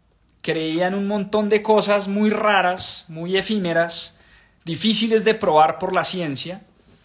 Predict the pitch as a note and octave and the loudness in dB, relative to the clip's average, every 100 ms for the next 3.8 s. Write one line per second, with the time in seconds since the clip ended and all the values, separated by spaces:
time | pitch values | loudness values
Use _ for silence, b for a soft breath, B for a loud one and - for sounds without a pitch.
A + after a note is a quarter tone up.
0 | B B B B B B B _ _ A3+ | B B B B B B B _ _ 2
1 | A3 G3+ G#3 D4 G#3 G3+ - - - _ | 4 4 2 0 -2 -2 -4 -8 -14 _
2 | _ _ _ _ - F#3 G3 G3+ G3+ F#3+ | _ _ _ _ -4 2 2 4 2 0
3 | G3+ A3+ A3+ B3+ F3+ E3 E3+ | 0 0 4 4 4 2 -4